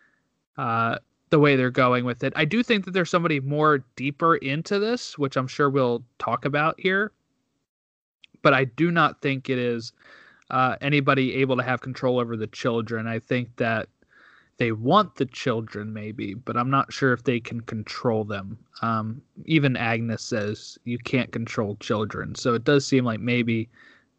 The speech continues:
if we take her literally there and not just as a joke, it might be something to that. Um, then we get the theme song. The theme song's fun. It's a mix of Family Ties with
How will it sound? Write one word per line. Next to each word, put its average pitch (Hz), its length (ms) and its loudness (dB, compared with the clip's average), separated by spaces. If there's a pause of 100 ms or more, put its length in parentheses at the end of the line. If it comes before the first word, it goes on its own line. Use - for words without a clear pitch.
if 135 120 -2
we 123 120 4
take 120 240 2
her 110 260 2
literally 113 500 2
there 107 280 -4
and 113 100 -4
not 113 200 0
just 117 220 -2
as 113 140 0
a 113 60 -2
joke, 113 580 0 (580)
it 127 140 2
might 123 260 2
be 107 400 0 (300)
something 113 480 -2
to 117 320 -2
that. 95 240 -10 (3250)
Um, 139 460 4 (1000)
then 180 180 4
we 254 80 4
get 262 140 2
the 226 60 2
theme 240 260 4
song. 120 400 2
The 135 80 -2
theme 285 240 4
song's 240 360 2
fun. 170 280 4
It's 170 160 -8
a 151 40 -2
mix 185 360 -6
of 151 140 -2
Family 175 520 -2
Ties 180 640 -2
with 135 120 -4